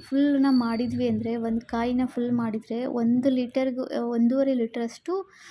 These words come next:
ಜ್ಯೂಸ್ ಇದ್ರದ್ದು ಬರುತ್ತೆ. ಆಮೇಲೆ ಟೇಸ್ಟ್ ಹೇಗಿರುತ್ತೆ ಅಂದ್ರೆ, ಆ, ನಾರ್ಮಲ್ ಸೌತೆಕಾಯಿ ಜ್ಯೂಸ್ ಮಾಡ್ಕೊಂಡ್ರೆ ಯಾವ ಥರ ಇರುತ್ತೆ ನೋಡಿ, ಸೌತೆಕಾಯಿ ಜ್ಯೂಸ್‌ಗೆ ಏನೂ ಸೇರಿಸ್ತೇನೆ, ಬರೀ ಅದನ್ನಷ್ಟೇ ಕುಡಿದ್ರೆ ಅದರ ರಸ ಫ್ಲೇವರ್ ಹೆಂಗಿರುತ್ತೆ ಆ ಥರ.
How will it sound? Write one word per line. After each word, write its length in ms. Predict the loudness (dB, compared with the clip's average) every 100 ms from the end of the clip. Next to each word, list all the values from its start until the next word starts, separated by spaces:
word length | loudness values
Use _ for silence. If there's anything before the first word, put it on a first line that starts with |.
| -20 -4
ಜ್ಯೂಸ್ 320 | -2 0 0
ಇದ್ರದ್ದು 300 | -2 -2 -2
ಬರುತ್ತೆ. 680 | -2 -2 -6 -6 -8 -10 _ -20 _ _ _ _ _ -4
ಆಮೇಲೆ 280 | 0 0 0
ಟೇಸ್ಟ್ 400 | 2 2 2 0
ಹೇಗಿರುತ್ತೆ 520 | 0 0 -2 -4 -6
ಅಂದ್ರೆ, 480 | -6 -6 -6 -6 -12 -20 -20 -20 -20 -8
ಆ, 160 | -4 -2
ನಾರ್ಮಲ್ 720 | 0 0 4 6 4 2 -4
ಸೌತೆಕಾಯಿ 560 | -2 0 0 2 2
ಜ್ಯೂಸ್ 420 | 4 2 0 0 0
ಮಾಡ್ಕೊಂಡ್ರೆ 540 | 2 0 0 2 2
ಯಾವ 160 | 2 -2
ಥರ 200 | -2 -2
ಇರುತ್ತೆ 320 | -2 -2 -2
ನೋಡಿ, 280 | 0 0 -2
ಸೌತೆಕಾಯಿ 500 | -2 -2 -2 0 0
ಜ್ಯೂಸ್‌ಗೆ 440 | 0 -2 0 0
ಏನೂ 320 | 2 4 6
ಸೇರಿಸ್ತೇನೆ, 540 | 6 4 4 2 0 2
ಬರೀ 200 | 2 2
ಅದನ್ನಷ್ಟೇ 480 | 0 -2 -2 -2
ಕುಡಿದ್ರೆ 320 | 2 2 4 4
ಅದರ 220 | 4 2
ರಸ 160 | 0 0 -2 0
ಫ್ಲೇವರ್ 300 | 0 2 2
ಹೆಂಗಿರುತ್ತೆ 480 | 4 2 2 0 0
ಆ 160 | 0
ಥರ. 220 | -2 0